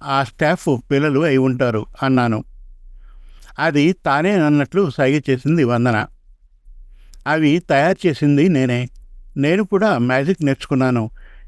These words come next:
చెన్నై ఐఐటీలో సరదాగా ఒక ప్రోగ్రామ్ ఇవ్వడానికి వెళ్తున్నాను. ఇంతకు ఎలా ఉంది నా షో?"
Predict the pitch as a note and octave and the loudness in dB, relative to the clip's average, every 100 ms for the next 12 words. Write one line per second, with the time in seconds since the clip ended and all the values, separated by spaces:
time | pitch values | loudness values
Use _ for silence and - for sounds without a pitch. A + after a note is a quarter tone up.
0 | - - E3 F#3+ A3+ G3+ C#3 D#3+ E3 F3+ | -10 -4 0 0 0 0 2 2 2 0
1 | D#3+ F#3+ - C#3 C#3+ D3+ E3 F3+ B2+ B2 | 0 -2 -2 -2 0 0 0 0 0 -2
2 | C3+ C3+ D3 C#3 B2+ B2+ C3 B2+ C3+ B2 | -2 0 0 2 2 2 0 0 0 0
3 | B2+ A#2+ A#2+ A2+ A#2+ - - - - - | 0 0 0 0 -4 -10 -20 -20 -20 -8
4 | - D#3 A3 - F#3 D3+ C3+ D#3 F3+ D3+ | -2 -2 0 0 2 4 2 2 0 0
5 | C3+ B2 C#3 C#3 | 0 -2 -2 -2